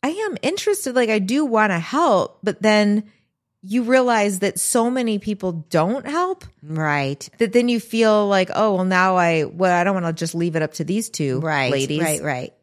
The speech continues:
Speaker 1: to do
Speaker 2: right.
Speaker 1: everything."
Speaker 2: Yeah. And also, you know, there's something to it because y-, it's,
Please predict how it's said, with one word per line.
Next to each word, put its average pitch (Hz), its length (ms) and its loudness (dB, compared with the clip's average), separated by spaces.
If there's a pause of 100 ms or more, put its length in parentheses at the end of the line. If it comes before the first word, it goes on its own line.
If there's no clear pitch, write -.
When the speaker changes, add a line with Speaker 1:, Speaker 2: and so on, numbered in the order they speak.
(100)
Speaker 1:
to 156 100 -4
do 160 140 2
Speaker 2:
right. 160 80 4
Speaker 1:
everything." 180 580 -2
Speaker 2:
Yeah. 165 460 0 (540)
And 320 120 -6
also, 240 880 4
you 254 160 -6
know, 220 200 -2
there's 233 220 -2
something 262 380 -4
to 202 240 0
it 185 140 -2
because 175 500 -4 (420)
y-, 180 140 -20 (160)
it's, 196 300 -6